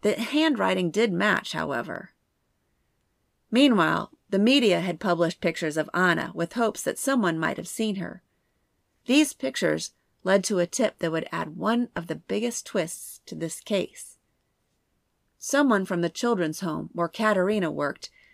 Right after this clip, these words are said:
said that Anna looked a lot like a woman who used to work at the home. Her name was Barbora Skrylova, but she was thirty-three years old and was much heavier than Anna.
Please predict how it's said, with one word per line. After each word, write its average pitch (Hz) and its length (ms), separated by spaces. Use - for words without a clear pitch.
said 226 220
that - 200
Anna 254 320
looked 196 240
a - 80
lot 190 380
like 254 240
a 196 80
woman 190 320
who 185 160
used 220 380
to 156 80
work 147 200
at - 120
the - 100
home. - 380
Her 233 160
name 262 180
was 185 160
Barbora 170 800
Skrylova, 185 800
but 220 100
she 302 180
was 262 140
thirty-three 202 600
years 160 260
old 190 340
and 180 120
was 190 180
much 233 320
heavier 190 440
than 147 240
Anna. 180 340